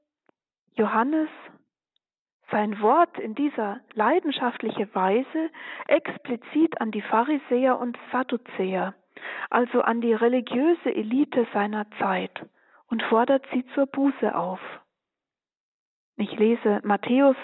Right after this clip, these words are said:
drei, sieben bis zehn, was hier Johannes so leidenschaftlich sagt. „Ihr Schlangenbrut, wer hat euch denn gelehrt, dass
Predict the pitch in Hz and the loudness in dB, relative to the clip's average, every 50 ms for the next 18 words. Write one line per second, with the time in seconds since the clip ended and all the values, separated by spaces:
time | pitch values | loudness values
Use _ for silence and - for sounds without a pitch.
0 | - - 240 - 208 208 226 262 285 262 - - - 269 269 262 233 208 208 196 | -6 -4 0 2 2 4 4 2 2 0 -2 0 0 0 0 0 -2 -2 -2 -4
1 | - - - - - - - 208 220 254 285 285 285 294 - - - - _ _ | -4 -8 -18 -20 -10 -4 -2 -2 0 0 -2 -2 -4 -6 -10 -14 -20 -20 _ _
2 | _ _ _ _ _ _ _ _ _ _ _ _ 220 214 - - - - 240 233 | _ _ _ _ _ _ _ _ _ _ _ _ -4 -4 -4 -2 2 4 4 4
3 | 220 214 214 226 - 202 202 202 214 226 247 262 247 - - - 196 190 196 185 | 4 2 -4 -2 0 0 2 2 2 2 2 2 0 0 -2 -4 -4 0 2 2
4 | 190 214 262 269 254 233 - - 208 202 - - - 202 196 - - - 196 214 | 4 4 4 2 2 -4 -2 -2 -4 -4 -4 -8 -12 -12 -12 -6 -2 0 0 0
5 | 247 254 - - - - - _ _ _ _ _ - - - - - - - _ | 0 -2 -6 -12 -18 -20 -20 _ _ _ _ _ -20 -18 -16 -14 -14 -14 -6 _
6 | 285 294 277 262 - - - 247 240 240 330 381 359 302 240 220 - 254 214 202 | 6 6 6 6 4 0 -2 0 0 0 2 0 0 -2 -2 -4 -6 -6 -6 -4
7 | 196 196 196 _ - - - - _ _ _ _ _ _ _ _ _ _ _ _ | -4 -6 -8 _ -12 -20 -20 -20 _ _ _ _ _ _ _ _ _ _ _ _
8 | _ _ _ _ _ _ _ _ _ _ _ _ _ _ _ _ - 185 214 254 | _ _ _ _ _ _ _ _ _ _ _ _ _ _ _ _ -10 -4 -2 0
9 | 294 339 359 349 - 302 285 - - - 226 233 233 - _ 254 240 254 254 240 | 2 2 0 2 0 -2 -2 -2 -2 -2 -2 -2 -2 -4 _ -2 -2 -2 -4 -4
10 | 220 190 185 185 196 208 233 269 240 208 - _ - - - _ _ _ _ _ | -4 -4 -6 -4 -6 -2 0 0 -2 -2 -6 _ -14 -14 -14 _ _ _ _ _
11 | _ _ _ _ _ _ _ - _ - - _ _ 240 226 - | _ _ _ _ _ _ _ -20 _ -20 -20 _ _ -2 -2 -2